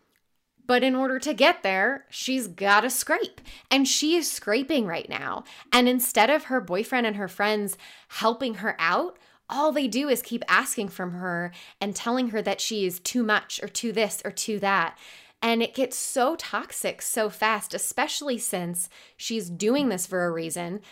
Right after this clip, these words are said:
to get to another place. There is a goal in mind and there is an end date in mind. Just, like, bear with her for a minute.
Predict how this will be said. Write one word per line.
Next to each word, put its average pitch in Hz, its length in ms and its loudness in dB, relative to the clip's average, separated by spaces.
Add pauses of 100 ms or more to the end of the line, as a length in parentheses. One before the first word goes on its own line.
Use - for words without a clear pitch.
(100)
to - 100 -6
get 208 280 0
to 254 180 0
another 180 280 -2
place. 175 380 -6
There - 360 -4
is 269 360 2
a 202 80 0
goal 208 380 2
in 170 100 0
mind 170 420 -4
and 254 160 -2
there 262 120 0
is 247 180 0
an 233 160 2 (120)
end 247 200 2 (100)
date 175 260 2
in 180 200 -4
mind. 165 480 -6 (400)
Just, - 260 -4
like, 277 300 0
bear 349 240 4
with 240 260 2
her 571 120 6
for 220 220 0
a 185 60 0
minute. 170 460 -2